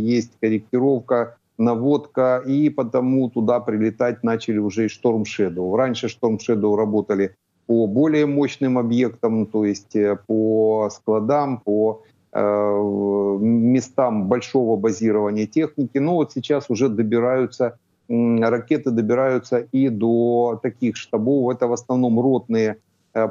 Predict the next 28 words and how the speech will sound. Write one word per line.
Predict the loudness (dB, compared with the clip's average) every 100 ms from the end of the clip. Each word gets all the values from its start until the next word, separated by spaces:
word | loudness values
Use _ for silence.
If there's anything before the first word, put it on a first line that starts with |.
| 0
пункты, | 0 0 -2 0 2 2
там | 0 0 0 0
около | 2 0 0 0 -2 -6
сотни | -14 -2 -2 0 -4
человек | 0 0 0 0
мог-, | 0 0 0
может | 0 -2 -2
располагаться | -4 -2 -2 0 0 -2 -2
во | -2
всех | -2 -4 -4
этих | -8 -10 _
пансионатах. | -4 -2 0 -2 0 -4 -6 -12 _ _ _
Ну | 0
вот | 2 0
в | -2
одном | 0 2 2 0 -2
из | 0 0 -2 _ _ -4
пансионатов, | -4 -2 -2 0 0 -2 -2 -4 -4
э, | -2 0 -2 -4
скорее | -2 0 0
всего, | -2 -2 0
нашли, | 0 -2 -2 0 0 -6 _ -4
нашла | -4 -2 0 0
ракета | 0 -2 -4 -2 -2 0 0
одну | 0 0 -2
из, | -2 -2 -4 -6 -2
э, | 0 0
рот, | 2 0